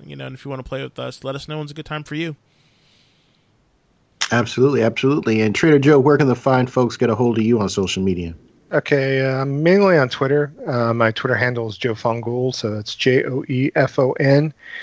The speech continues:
Speaker 3: G U L. On P S N, I am Kamunagara, K A M U N A G A R A. I'm also available, um, not as much on other platforms. Uh, Mister Fongul on Xbox,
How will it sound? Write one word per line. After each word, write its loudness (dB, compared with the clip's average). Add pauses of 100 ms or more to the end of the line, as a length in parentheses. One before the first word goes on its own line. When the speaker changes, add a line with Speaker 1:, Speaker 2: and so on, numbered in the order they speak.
(260)
Speaker 3:
G 2 (180)
U 0
L. 4
On 2
P 2
S 2
N, 4
I 2
am 0
Kamunagara, 2
K 0
A 2
M 0 (640)
U 2
N 2
A 2
G -2
A 0
R 0
A. 4
I'm 2
also 0
available, 0 (580)
um, 0 (500)
not 2
as 2
much 0 (100)
on -2
other -4
platforms. -2
Uh, -4
Mister -2
Fongul -2
on 0
Xbox, 0